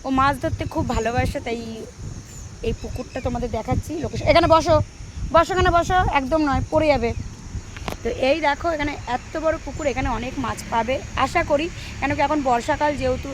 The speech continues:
এই দেখো এখানেও পুকুর হয়ে গেছে, এটা কিন্তু, আহ, ক্ষেত, কিন্তু এখানে পুকুর হয়ে গেছে, ক্ষেত পুকুর হয়ে গেছে।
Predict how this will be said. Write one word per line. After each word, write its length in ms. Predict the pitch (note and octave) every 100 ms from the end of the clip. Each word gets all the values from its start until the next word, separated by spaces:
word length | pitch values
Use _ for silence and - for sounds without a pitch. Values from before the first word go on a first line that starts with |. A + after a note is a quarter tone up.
| C4
এই 180 | A#3+ B3
দেখো 420 | A#3+ A#3 B3+ C4+ C#4 - - - - - -
এখানেও 460 | A3+ C#4 C4 C4+ C#4+ -
পুকুর 240 | - D4
হয়ে 200 | C#4 D4+
গেছে, 160 | D4 C4
এটা 100 | B3
কিন্তু, 460 | C#4 D4+ D#4 D#4
আহ, 280 | - B3 A#3+ A#3+
ক্ষেত, 300 | - E4+ B3+ - -
কিন্তু 280 | C4 C4 C#4+
এখানে 260 | C#4 D#4+ - - -
পুকুর 240 | D4 E4
হয়ে 160 | C#4+ A3+
গেছে, 280 | G3+ F#3+ - - - - -
ক্ষেত 240 | D4+ F4+ -
পুকুর 220 | D#4+ D4 C4+
হয়ে 160 | G#3+
গেছে। 260 | F#3+ -